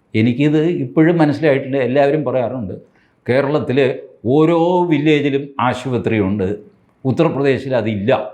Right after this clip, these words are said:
എന്തൊരു പിന്നോക്കാവസ്ഥ." എടാ, പിന്നോക്കമല്ല, മുന്നോക്കമാണ് അവർ. അവർക്ക് സുഖമില്ല, അതുകൊണ്ട് അവിടെ ആശുപത്രിയില്ല.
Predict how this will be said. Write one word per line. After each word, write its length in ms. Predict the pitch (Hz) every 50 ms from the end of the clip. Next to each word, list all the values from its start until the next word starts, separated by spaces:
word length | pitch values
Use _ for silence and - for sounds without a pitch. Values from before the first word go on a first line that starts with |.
| - - -
എന്തൊരു 340 | 110 117 143 139 123 113 120
പിന്നോക്കാവസ്ഥ." 840 | 120 117 131 190 190 - - - 143 131 123 110 90 - - 110 101 - - - _ _ _ _ _ _ _ -
എടാ, 120 | 160 190
പിന്നോക്കമല്ല, 680 | 175 180 165 160 165 190 214 202 190 208 202 196 180 190
മുന്നോക്കമാണ് 680 | 196 220 190 190 202 214 214 208 190 180 160 127 101 92
അവർ. 180 | 98 92 80 87 95 - _ _ _ _ _ _ _ -
അവർക്ക് 280 | 110 117 123 127 147 143 113
സുഖമില്ല, 380 | 139 160 156 160 170 170 165
അതുകൊണ്ട് 320 | 160 143 143 156 156 156 156
അവിടെ 200 | 147 139 143 135 -
ആശുപത്രിയില്ല. 680 | 151 139 120 110 151 131 - 165 123 - 147 131 95